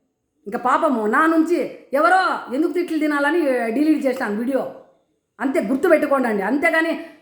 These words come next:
ఛానల్ జోలికి వచ్చి కానీ, నా గురించి కానీ, నా కుటుంబం గురించి కానీ ఒక్క మాట మాట్లాడినారంటే మీ పరువు మొత్తం తీసి పారేస్తా. గుర్తుపెట్టుకోండి.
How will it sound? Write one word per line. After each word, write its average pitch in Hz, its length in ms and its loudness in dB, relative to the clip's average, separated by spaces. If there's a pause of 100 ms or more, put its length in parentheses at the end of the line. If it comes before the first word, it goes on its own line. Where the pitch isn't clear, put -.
(240)
ఛానల్ 302 440 0
జోలికి 311 320 2
వచ్చి 285 220 -4
కానీ, 302 440 -2 (320)
నా 269 360 2
గురించి 311 320 0
కానీ, 311 240 0
నా 277 180 0
కుటుంబం 311 540 0
గురించి 302 280 2
కానీ 311 240 0
ఒక్క 302 320 -2
మాట 311 300 2
మాట్లాడినారంటే 320 960 0 (800)
మీ 302 500 0 (200)
పరువు 359 260 4
మొత్తం 339 300 0
తీసి 339 320 -2
పారేస్తా. 277 360 -2
గుర్తుపెట్టుకోండి. 202 760 -4